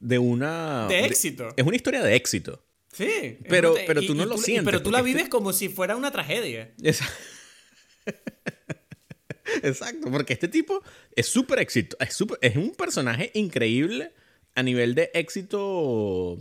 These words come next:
Speaker 1: de trabajo, la, o sea, de todo, ¿no? De, de,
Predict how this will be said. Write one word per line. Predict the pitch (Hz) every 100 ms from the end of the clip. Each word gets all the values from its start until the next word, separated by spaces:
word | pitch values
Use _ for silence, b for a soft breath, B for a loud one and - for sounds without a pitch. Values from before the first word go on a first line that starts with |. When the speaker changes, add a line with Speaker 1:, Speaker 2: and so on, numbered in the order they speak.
| -
Speaker 1:
de | 120 107
trabajo, | 90 95 80 90 131 165 165
la, | 147 110
o | 85 95
sea, | -
de | 101
todo, | 78 120 151 95 78
¿no? | 85 117 -
De, | - 82 80 -
de, | 98 90